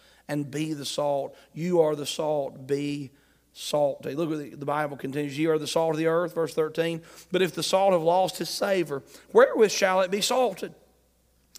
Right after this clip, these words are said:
It is thenceforth good for nothing, but to be cast out and to be trodden under foot of men." The Bible says a Christian that has diluted, corrupted salt, that salt is ineffective. It's good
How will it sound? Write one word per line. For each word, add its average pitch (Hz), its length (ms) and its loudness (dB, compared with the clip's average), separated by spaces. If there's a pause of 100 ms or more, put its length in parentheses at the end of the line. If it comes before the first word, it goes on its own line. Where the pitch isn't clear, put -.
(180)
It 202 160 8
is 160 220 -2
thenceforth 180 920 0 (600)
good 208 580 8 (680)
for - 160 -8
nothing, 143 540 -4 (760)
but 170 100 6
to 170 80 -2
be 170 100 0
cast 190 560 0
out 196 400 -4
and 139 100 -10
to 135 60 -6
be 135 100 -8
trodden 160 520 -4
under 139 160 -10
foot 151 460 -2 (400)
of 131 160 -6
men." 131 260 -6
The 139 80 -8
Bible 190 340 -2
says 185 400 -2 (300)
a 160 100 0
Christian - 640 -2 (340)
that 156 100 0
has 165 220 2
diluted, 175 680 -2
corrupted 170 520 -2
salt, 143 500 -4
that 151 200 -4
salt 165 440 0
is 127 200 -10
ineffective. 135 760 -8
It's 123 180 -12
good 139 500 -4